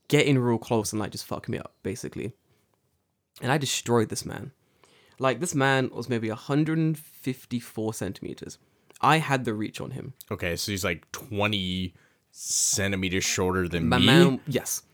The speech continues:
Speaker 2: And
Speaker 1: My man,
Speaker 2: I'm not
Speaker 1: yes.
Speaker 2: very tall.
Speaker 1: Yes, my man wasn't the biggest man. So, but because he had,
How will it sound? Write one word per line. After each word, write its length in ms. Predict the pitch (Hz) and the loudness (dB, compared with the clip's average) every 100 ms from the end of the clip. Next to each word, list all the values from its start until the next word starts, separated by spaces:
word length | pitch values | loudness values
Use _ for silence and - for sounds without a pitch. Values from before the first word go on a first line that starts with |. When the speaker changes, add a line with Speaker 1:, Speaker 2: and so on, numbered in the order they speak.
| _ - | _ 0
Speaker 2:
And 80 | 107 | 6
Speaker 1:
My 120 | 143 | 8
man, 100 | 117 | 10
Speaker 2:
I'm 320 | 127 113 107 | 10 8 6
not 180 | 107 98 | 8 8
Speaker 1:
yes. 80 | 92 | 8
Speaker 2:
very 220 | 95 92 | 4 4
tall. 420 | - 87 82 87 | 0 0 0 -2
Speaker 1:
Yes, 380 | - 117 120 - | 0 2 2 0
my 120 | 117 | 2
man 280 | 135 156 135 | 4 4 4
wasn't 240 | 127 170 160 | 2 2 0
the 60 | |
biggest 280 | 123 113 110 | 0 -2 -2
man. 200 | 104 120 | -6 -4
So, 80 | 135 | -6
but 180 | 123 147 | 0 2
because 460 | 151 143 175 240 | 2 0 0 0
he 100 | 214 | 2
had, 160 | 170 143 | -2 -2